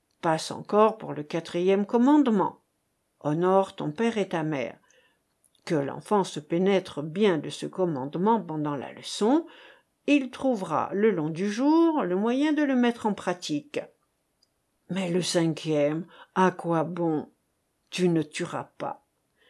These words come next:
Comme si c'était une chose toute simple et très récréative que de s'entretuer. Un homme fait s'abandonne à la colère, à la haine, à d'autres funestes passions,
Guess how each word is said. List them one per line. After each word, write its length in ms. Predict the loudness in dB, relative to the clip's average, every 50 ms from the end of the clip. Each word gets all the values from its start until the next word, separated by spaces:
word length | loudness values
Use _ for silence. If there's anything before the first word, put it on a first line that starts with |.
| _ _ _ 0
Comme 180 | 4 4 4 4
si 180 | 4 -2 -4
c'était 280 | -2 -2 -2 -2 -2 -4
une 240 | -2 0 0 0 0
chose 280 | 0 -2 -2 -4 -4
toute 220 | -4 -4 -4 -4 -4
simple 420 | -4 -4 -2 0 0 0 0 0
et 140 | -2 -4 -4
très 240 | -6 -2 -2 0 0
récréative 880 | 2 0 -2 -2 0 0 2 2 2 2 -2 -4 -6 -6 -4 -6 -4
que 140 | -2 0 0
de 160 | 2 2 2
s'entretuer. 920 | 0 0 -2 -4 -4 -4 -4 -6 -6 -6 -4 -4 -2 -2 -2 -2 -4 -8 _ _ _ _ _ _ _ _ _ _ _ _ _ _ _ _ _ _ _ _ _ 2
Un 220 | 6 6 8 8 6
homme 220 | 4 2 0 -2
fait 500 | -4 -6 -2 0 2 2 0 0 -6 _ _ _ _ _ _
s'abandonne 640 | -6 0 0 2 2 2 0 0 0 0 -2 -4 -4
à 60 | -6
la 100 | -8 -10
colère, 760 | -10 -8 -8 -4 -2 0 2 2 2 2 2 0 -2 -4 -6 _ _ _ _ -12
à 120 | -10 -10
la 220 | -8 -8 -10 -10 -4 0
haine, 440 | 2 4 4 6 6 6 4 2 0 -4 _ _ _ _ _ _ _ 0
à 100 | 0 2
d'autres 420 | 6 6 6 6 4 0 -8 -8
funestes 560 | -8 -8 -8 -8 -8 -8 -8 -12 -10 -12 -12
passions, 640 | -8 -6 -6 -6 -6 -4 0 2 4 4 4 2